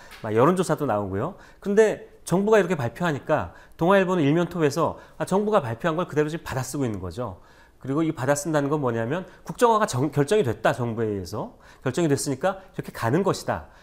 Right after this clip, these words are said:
이렇게 가는 게 맞고, 그리고 그 잘 가려면, 어, 독립 집필기구를 만들자라고 하는 정부의 발표를 그대로 이제, 어, 받아서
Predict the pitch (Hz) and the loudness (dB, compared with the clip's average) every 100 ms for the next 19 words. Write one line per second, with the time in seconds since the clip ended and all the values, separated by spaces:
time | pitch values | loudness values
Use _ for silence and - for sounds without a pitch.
0 | - 143 - 123 139 151 98 - 202 262 | -6 -6 -2 -2 0 0 0 2 2 2
1 | - - 127 127 196 226 - - 131 - | -4 -12 -4 2 2 2 -6 -12 -8 0
2 | 147 120 107 117 123 220 247 - - - | 0 0 -2 0 2 0 -2 -14 -20 -12
3 | 104 98 - 139 165 190 - - - 143 | -8 -6 -2 0 0 -2 -6 -16 -8 -8
4 | 131 127 180 113 104 127 123 87 - - | -4 -4 -2 -2 0 0 0 -2 -6 -20
5 | - - 117 147 156 170 190 131 143 160 | -18 -4 -2 2 2 2 0 0 0 4
6 | 147 139 143 185 - - - 131 160 143 | 4 4 -2 -4 -8 -20 -4 4 4 4
7 | 107 110 98 107 101 95 107 107 98 160 | 0 -2 -2 -6 -6 -8 -6 -8 -4 -8